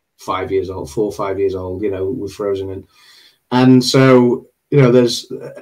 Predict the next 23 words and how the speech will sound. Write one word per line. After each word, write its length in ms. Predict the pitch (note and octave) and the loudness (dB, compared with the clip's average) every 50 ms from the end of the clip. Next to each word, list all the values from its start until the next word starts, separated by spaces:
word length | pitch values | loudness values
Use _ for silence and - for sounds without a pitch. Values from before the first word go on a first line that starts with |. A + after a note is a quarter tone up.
| - | -6
like, 300 | - B2+ B2+ B2+ B2+ - | -2 0 0 0 0 0
even 200 | D3 D3 C#3 C#3+ | 0 2 4 6
though 120 | C#3 C3 B2+ | 6 6 4
she's 200 | - D3 B2+ B2 | 4 2 2 2
now 200 | B2+ A#2+ A#2 A2 | 2 2 0 -4
thirteen, 840 | - - - C3 B2 A#2+ A#2 - B2+ A#2+ A#2+ B2+ C#3 C#3+ C#3 - - - _ _ _ _ _ _ _ _ _ _ - | -6 -4 -2 0 0 0 0 -2 -2 0 2 2 2 2 0 -2 -8 -14 _ _ _ _ _ _ _ _ _ _ -10
you 140 | A2+ A2+ A2 | -8 -6 -6
know, 160 | A2 A2 A2 | -4 -4 -4
and 100 | G#2+ G#2 | -4 -6
a 40 | F#2 | -8
teenager, 920 | - - - C#3 C3+ C3 B2+ A#2+ A#2+ A#2+ A2+ A2+ A#2 A#2 A2+ A2 G#2+ G2+ G2 | -8 -4 0 2 4 4 4 2 2 0 0 0 -2 -2 -2 -4 -4 -4 -4
and, 160 | G#2 G#2 G#2+ | -6 -8 -8
and 500 | G#2+ G#2 G2+ G#2 G2+ G2+ - A#2+ - - | -8 -8 -8 -10 -12 -10 -10 -10 -10 -6
probably 280 | - C3+ C3 C3 A#2+ A2+ | -4 -4 -2 0 -2 -4
at 100 | - - | -4 -4
times 340 | - A#2+ A2+ A2 A2 G#2+ | -6 -6 -4 -4 -6 -8
she's 160 | - A2+ - - | -10 -10 -10 -10
probably 180 | B2 A#2 A#2 | -8 -6 -6
like, 160 | A#2 B2 B2 | -6 -6 -6
"Nah, 500 | B2+ - - D3 D3 D3+ D3+ D3+ D3+ D3+ | -6 -6 -6 -4 -4 -4 -2 -2 -2 -2
you 120 | D3 D3+ C#3+ | -2 0 0
know, 80 | C#3 C3+ | 0 2
I've, 640 | C3 C3 B2+ C3 C3 B2+ - B2 B2+ C3 B2+ - | 2 2 2 2 2 0 0 0 0 0 -2 -4